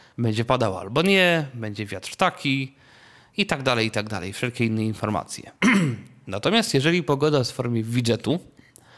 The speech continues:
to od razu na stronie głównej będą prawdopodobnie w formie bardzo skondensowanej informacje. Będzie ciepło, będzie padać, uwaga, może, mogą być burze, powiedzmy.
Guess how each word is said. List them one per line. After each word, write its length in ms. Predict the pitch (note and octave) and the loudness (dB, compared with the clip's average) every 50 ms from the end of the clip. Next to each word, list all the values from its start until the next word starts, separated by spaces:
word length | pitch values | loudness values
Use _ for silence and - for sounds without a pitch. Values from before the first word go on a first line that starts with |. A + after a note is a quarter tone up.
| - - - - - - _ | -20 -20 -20 -20 -20 -20 _
to 120 | - B2+ C3 | 0 0 2
od 80 | C3+ | 4
razu 280 | D3+ D#3+ C#3 A#2 G#2+ A#2 | 4 2 2 2 0 -4
na 160 | A#2+ A#2 A#2+ | -4 -4 -4
stronie 400 | - - - D3 E3+ F3 F3 E3 | -4 0 2 2 2 4 2 0
głównej 560 | D3 C#3+ B2 A2+ A2+ A#2 A#2+ C#3+ F#3 G#3 G#3+ G#3 - - - _ | 0 -2 -4 -2 0 2 2 2 2 0 -4 -8 -16 -20 -14 _
będą 420 | C3+ C#3+ D#3 E3 D#3+ D#3 D#3 E3 D#3+ _ _ _ _ _ _ _ _ _ _ | -6 -4 -2 0 0 0 0 -2 -6 _ _ _ _ _ _ _ _ _ _
prawdopodobnie 600 | - F#3+ F3+ E3+ E3+ - E3 D3 C#3+ C#3 C#3+ C3+ | 0 0 2 2 0 0 2 0 2 2 2 0
w 40 | |
formie 260 | C#3 - C#3+ C3 C3 B2+ | 2 0 2 2 2 2
bardzo 240 | B2+ B2+ B2 B2 | 0 0 0 0
skondensowanej 760 | A#2+ - - A#2+ A#2 A#2 A#2 - A#2 G#2+ A2 B2 D#3 G#3 A#3+ A#3+ | -2 0 0 0 0 0 0 0 -2 -2 0 0 2 0 0 0
informacje. 720 | A#3+ G#3 - F#3 D#3 D3+ A#2 A2 - - - A2+ - G2+ - _ _ _ - - _ - _ - - - - - - _ _ - | -2 0 0 0 2 2 0 0 -4 -6 -8 -8 -10 -10 -14 _ _ _ -20 -20 _ -20 _ -20 -20 -20 -20 -20 -20 _ _ -2
Będzie 320 | C#3+ F3+ A3 A#3 A3+ A#3 | 0 2 2 4 4 2
ciepło, 680 | A3+ - A3 G3+ G#3 - G3 F#3+ F#3+ F#3+ G3 F#3+ F#3 - _ _ _ _ _ | 4 2 0 0 2 2 2 4 4 2 0 -2 -6 -12 _ _ _ _ _
będzie 320 | C#3 C#3+ F3+ E3+ F3 E3+ D#3+ | 0 2 2 4 4 2 4
padać, 580 | - E3+ D#3+ D#3 D#3 D3+ D3+ D3+ - - - _ _ _ _ _ | 4 2 4 4 4 2 2 0 -4 -8 -8 _ _ _ _ _
uwaga, 380 | D#3+ D3+ D#3+ D#3 D3 D#3 C#3+ | -2 2 2 2 4 2 2
może, 260 | C#3+ C#3 C3+ B2 C3+ | 4 2 2 2 2
mogą 480 | B2+ B2 B2+ B2+ C#3 C3 B2+ B2+ B2+ A#2+ | 2 2 0 0 0 0 2 2 0 0
być 140 | A#2 A2+ G#2+ | 0 -2 -4
burze, 340 | G#2 F#2+ F2+ - C#2+ - - - _ _ _ | -4 -6 -6 -6 -10 -14 -18 -20 _ _ _
powiedzmy. 540 | - D#3 C#3+ C3+ B2+ G#2+ F2+ - - - - | -2 0 2 4 2 2 2 -2 -6 -8 -10